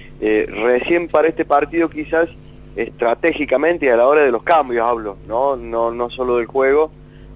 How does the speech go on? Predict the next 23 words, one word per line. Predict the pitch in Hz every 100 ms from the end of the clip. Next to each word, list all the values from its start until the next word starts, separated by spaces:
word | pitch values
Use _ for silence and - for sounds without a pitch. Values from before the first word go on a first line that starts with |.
| -
recién | 113 113 143 151 135
se | 123
ve | 120
que | 120
el | 120
técnico | 117 123 131 117
empieza | 110 113 135 123
a | 113
hacer | - 135 143 - - - - -
modificaciones. | 123 131 127 139 127 135 151 196 156
Ustedes | 117 113 135 123
saben | 139 135
que | 120 120
todos | 127 127
los | 123
entrenadores | 117 117 117 117 127 139 139 - - - - - -
tratan, | 151 156 160 160 151 -
para | 117 107
la | 107
confianza | 107 107 139 135 139
de | 131
los | 127
jugadores, | 127 127 127 131 147